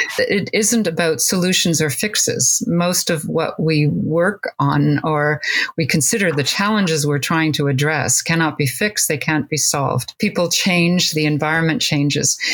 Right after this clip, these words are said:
If you create something that is supposedly an inclusive design or that you see as an inclusive design, and you've changed the culture sufficiently that it can be adapted by whoever is the intended beneficiary. If you don't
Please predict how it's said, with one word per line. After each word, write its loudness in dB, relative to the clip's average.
If -2
you 0
create 0
something -2
that 0
is 0
supposedly 0
an 2
inclusive 0
design 0
or 0
that -2
you 2
see 0
as 2
an 2
inclusive 0
design, 2
and 2
you've -2
changed 0
the 0
culture -2
sufficiently 0
that -2
it -2
can 2
be 2
adapted 0
by 0
whoever 0
is -2
the 0
intended 0
beneficiary. 0
If 0
you 4
don't 0